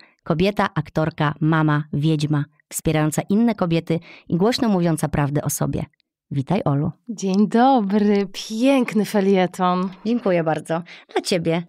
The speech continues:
Speaker 2: Mm.
Speaker 1: dla mnie, dla naszych słuchaczek, dla wszystkich kobiet, matek, dziewczyn.
Speaker 2: Taki też słoneczny bardzo, wiesz? Tak właśnie się czuję słonecznie teraz.
Speaker 1: Tak?
Speaker 2: Mhm.
Speaker 1: Bardzo się cieszę.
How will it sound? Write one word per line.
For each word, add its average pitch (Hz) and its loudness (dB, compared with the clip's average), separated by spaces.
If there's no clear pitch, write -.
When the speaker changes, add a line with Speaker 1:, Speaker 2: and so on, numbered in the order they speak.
Speaker 2:
Mm. 226 -4
Speaker 1:
dla 214 4
mnie, 196 2
dla 240 0
naszych 196 -4
słuchaczek, 170 -6
dla 190 -4
wszystkich - -8
kobiet, 180 -2
matek, 151 -4
dziewczyn. 143 -4
Speaker 2:
Taki 220 -6
też 220 0
słoneczny 233 0
bardzo, 185 -2
wiesz? 220 -2
Tak 202 -4
właśnie 208 -4
się 202 -6
czuję 202 -4
słonecznie 180 -4
teraz. 165 -12
Speaker 1:
Tak? 262 0
Speaker 2:
Mhm. 208 0
Speaker 1:
Bardzo 220 -2
się 175 -8
cieszę. 143 -6